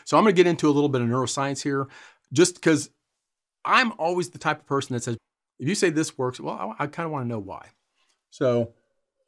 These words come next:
let's get into just a tiny bit of neuroscience. We won't get too deep into it, but this really ties into the mastermind and why it works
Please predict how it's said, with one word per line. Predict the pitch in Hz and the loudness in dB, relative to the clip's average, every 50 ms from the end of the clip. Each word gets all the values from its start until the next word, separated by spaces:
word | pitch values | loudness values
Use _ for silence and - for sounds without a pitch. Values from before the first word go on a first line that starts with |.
| _ _ _ _ _ _ _ _ _ _ _ _ _ _ _ _ _ _ _ _ _ _ _ _ _ _ - _ _ | _ _ _ _ _ _ _ _ _ _ _ _ _ _ _ _ _ _ _ _ _ _ _ _ _ _ -20 _ _
let's | - 131 135 | -6 -6 -2
get | - 190 170 | 2 2 2
into | 156 147 - | 2 2 0
just | 123 117 113 - | -4 -6 -4 -6
a | 117 110 | -6 -8
tiny | - - 135 131 131 120 | -6 -6 -4 -2 -2 -2
bit | 117 110 | -4 -4
of | 113 110 | -4 -4
neuroscience. | 110 117 117 113 - 117 110 110 - | -4 -4 -4 -6 -6 -8 -8 -8 -4
We | - 117 | -2 -2
won't | 123 131 123 | 0 0 0
get | 123 127 123 - | -2 -4 -4 -4
too | - 127 | -6 -6
deep | 113 113 110 110 | -6 -6 -6 -8
into | 107 104 101 - 107 101 | -8 -12 -10 -12 -12 -14
it, | 101 - | -14 -12
but | - 101 87 _ _ _ _ _ _ _ _ _ _ _ - _ - | -14 -16 -16 _ _ _ _ _ _ _ _ _ _ _ -20 _ -6
this | 120 135 - - | -4 -4 -2 -2
really | 131 139 160 185 180 | 0 2 2 2 2
ties | - 170 156 143 135 - | 2 0 2 2 0 -2
into | - 147 139 139 139 143 - 139 131 127 123 120 120 123 - _ _ _ | -2 -2 0 0 0 0 -2 -2 0 0 0 0 -2 -4 -10 _ _ _
the | - 117 | -4 -4
mastermind | 110 110 117 117 117 113 - - 113 110 110 113 110 107 107 101 - _ _ _ - | -2 -2 -2 -4 -4 -6 -6 -6 -6 -4 -4 -4 -6 -6 -8 -10 -12 _ _ _ -10
and | 117 113 113 104 104 101 | -6 -6 -6 -6 -8 -6
why | 107 117 120 131 151 | -2 0 0 2 2
it | 147 156 160 - 147 | 0 -2 -4 -6 -6
works | 117 117 117 123 - - | -4 -2 -2 -2 -4 -6